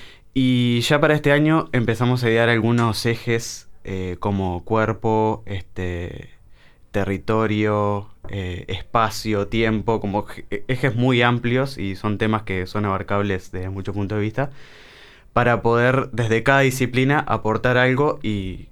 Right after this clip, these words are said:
juntos llegar como a una actividad que t-, todas las actividades tienen una modalidad de taller.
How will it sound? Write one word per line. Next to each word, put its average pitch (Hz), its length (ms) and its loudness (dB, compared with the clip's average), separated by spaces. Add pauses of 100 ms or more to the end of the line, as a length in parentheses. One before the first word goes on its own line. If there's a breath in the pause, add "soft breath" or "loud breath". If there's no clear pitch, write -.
(120)
juntos 117 540 -2
llegar 107 260 0
como 107 160 0
a 110 60 2
una 117 120 2
actividad 123 600 2
que 127 140 0
t-, - 140 -12 (220)
todas 131 180 4
las 120 120 0
actividades 113 280 0
tienen 120 260 2
una 110 180 2
modalidad 98 420 0
de 107 60 0
taller. 95 420 -4